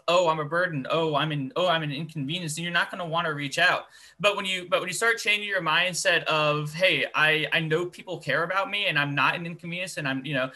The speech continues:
it's, it's, it's, it's one of those things that, like, as, as much as I hate to say it, it really is one of those things that just comes with time. And you have to start training yourself. It's, it's just training yourself to think differently. You know, you've been thinking one way this entire time, and you just really have to start telling yourself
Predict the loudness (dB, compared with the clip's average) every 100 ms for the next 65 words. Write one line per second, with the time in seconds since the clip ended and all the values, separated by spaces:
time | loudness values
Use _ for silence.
0 | -12 2 2 2 0 -2 0 -2 -2 -2
1 | -6 -2 -2 0 -2 -4 -6 -2 2 2
2 | 4 2 0 -2 -4 0 0 0 0 0
3 | 2 0 -4 -4 -4 -4 -6 -6 -8 -8
4 | -10 -8 -8 -8 -4 0 2 0 -2 -4
5 | -2 -2 -2 -4 -4 -4 -4 -2 -2 -4
6 | -6 -4 -4 -8 -14 -20 -10 -6 -4 -2
7 | 0 0 0 -2 -2 -2 -4 -6 -6 -4
8 | -4 -6 -10 -12 -14 _ -4 0 0 -2
9 | -6 -8 -8 -2 0 0 2 2 0 -6
10 | 0 2 2 0 0 0 0 -2 -4 -6
11 | -6 -4 -2 0 0 -2 -2 -2 -2 -2
12 | -2 -2 -4 -2 -2 -2